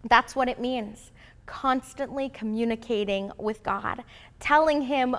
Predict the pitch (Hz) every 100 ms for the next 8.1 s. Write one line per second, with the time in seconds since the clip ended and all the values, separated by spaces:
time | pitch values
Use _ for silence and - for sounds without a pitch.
0 | - 226 233 - 247 247 240 226 233 240
1 | 240 247 247 190 175 202 208 - - -
2 | - 254 285 302 269 262 220 175 202 -
3 | - - 208 226 254 - 214 185 - 185
4 | 180 190 - - - 240 226 214 220 214
5 | - - 233 220 - 180 180 - - 165
6 | 160 - - - - - - - - -
7 | - - - 285 269 302 302 277 269 233
8 | 247